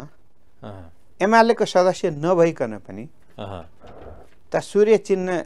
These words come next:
Speaker 2: लिएर
Speaker 1: अहँ।
Speaker 2: हृदय त्रिपाठी लगायत सूर्य चिन्हमा उठ्नुभयो नि त,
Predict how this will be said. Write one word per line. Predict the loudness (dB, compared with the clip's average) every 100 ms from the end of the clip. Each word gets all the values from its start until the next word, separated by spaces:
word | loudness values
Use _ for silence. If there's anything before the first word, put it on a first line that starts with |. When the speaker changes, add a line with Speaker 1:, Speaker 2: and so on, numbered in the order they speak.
| -10
Speaker 2:
लिएर | -6 -2 0 -2
Speaker 1:
अहँ। | -8 -12 -20 -18 -18 -18 -20 -10 -4
Speaker 2:
हृदय | -2 -2
त्रिपाठी | -6 -10 -4 -2 -2 -4
लगायत | -8 -6 -6 -8 -12 -20 -20 -20 -20 -20 -20 -20 -20 -20 -20 -20 -20 0
सूर्य | 4 6 4
चिन्हमा | 2 0 2 2
उठ्नुभयो | 0 -4 -8 -6
नि | -10
त, | -14